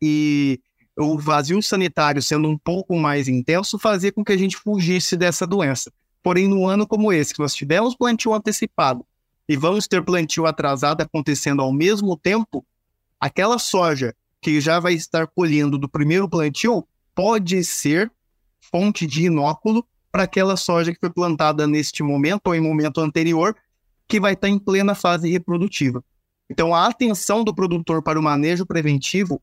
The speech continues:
aumenta. Ele não pode abrir mão de um devido manejo preventivo, mesmo com essas condições ambientais que preocupam um pouco ele.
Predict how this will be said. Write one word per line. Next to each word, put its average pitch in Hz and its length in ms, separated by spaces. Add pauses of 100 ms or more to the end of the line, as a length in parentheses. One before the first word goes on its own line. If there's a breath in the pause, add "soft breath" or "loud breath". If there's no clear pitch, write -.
aumenta. 160 580 (520)
Ele 151 200
não 220 380
pode 175 640
abrir 160 420
mão 185 280
de 175 80
um 175 100
devido 170 400
manejo 165 420
preventivo, 156 640
mesmo 254 460
com 262 80
essas 226 240
condições 190 480
ambientais 170 540
que - 100
preocupam 185 560 (300)
um 175 100
pouco 180 380
ele. 135 260